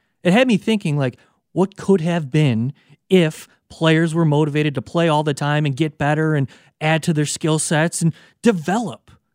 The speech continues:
I feel like they missed out on two years of development, and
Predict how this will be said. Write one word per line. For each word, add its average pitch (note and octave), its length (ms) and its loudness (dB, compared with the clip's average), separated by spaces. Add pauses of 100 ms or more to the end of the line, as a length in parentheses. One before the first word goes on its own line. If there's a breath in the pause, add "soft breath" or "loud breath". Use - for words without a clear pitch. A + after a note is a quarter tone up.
(120)
I F#3+ 100 4
feel G#3+ 320 -2
like G3 200 -2
they F#3+ 120 2
missed F3 320 0
out F3+ 140 0
on D3+ 100 2
two A3+ 220 -2
years G#3+ 260 0
of D#3 60 0
development, D#3 640 0 (1120)
and A3 300 2